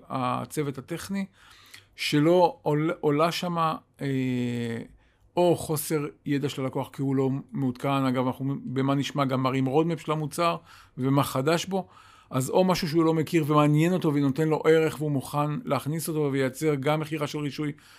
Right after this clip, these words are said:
וגם סרוויסס, אה, או פגישה שבה נשמע על בעיות שיש לו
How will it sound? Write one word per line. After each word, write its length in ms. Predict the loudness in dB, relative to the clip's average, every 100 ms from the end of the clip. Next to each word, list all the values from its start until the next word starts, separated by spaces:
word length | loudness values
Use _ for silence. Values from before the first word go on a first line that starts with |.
| _ -2
וגם 420 | 0 6 6 6
סרוויסס, 800 | 0 0 0 -2 -6 -8 -8 -10 _ _ -20 -20 _ _ -2
אה, 680 | 2 2 2 2 2 2 0 -4 _
או 120 | 0
פגישה 300 | 0 -2 -2
שבה 280 | 0 2 2
נשמע 300 | 0 -2 0
על 60 | 4
בעיות 280 | 4 4 0
שיש 300 | -6 -8
לו 120 | -12